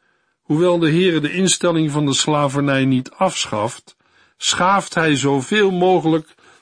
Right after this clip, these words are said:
de scherpe kanten van de instelling af. De rechten van de slavin zijn onder Israël veel groter dan bij de andere volkeren. Zo betoont de Heere zich de weldoener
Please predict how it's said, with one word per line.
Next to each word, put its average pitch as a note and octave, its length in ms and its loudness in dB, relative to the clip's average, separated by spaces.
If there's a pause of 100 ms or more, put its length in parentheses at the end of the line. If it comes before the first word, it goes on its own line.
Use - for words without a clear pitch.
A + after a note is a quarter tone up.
de B2 120 -2
scherpe F#3 480 -2
kanten F3 440 -2
van C#3+ 180 -2
de B2+ 100 -2
instelling C#3+ 560 -2
af. - 380 -14 (800)
De F#2+ 120 -8
rechten A#2+ 440 -4
van A2+ 140 -4
de G2 80 -6
slavin B2 720 -2 (280)
zijn A#2+ 480 -2
onder G#2 320 -8
Israël A#2 640 -4 (220)
veel A#3 400 0
groter D#3+ 540 0
dan D#3 180 -2
bij D#3 140 0
de D#3+ 80 0
andere D#3+ 380 -2
volkeren. F#2+ 640 -8 (720)
Zo G3 420 -2
betoont D3+ 640 -2
de G2+ 100 -2
Heere D3+ 360 0
zich C#3 280 -4
de G#2 160 -4
weldoener D3 800 -2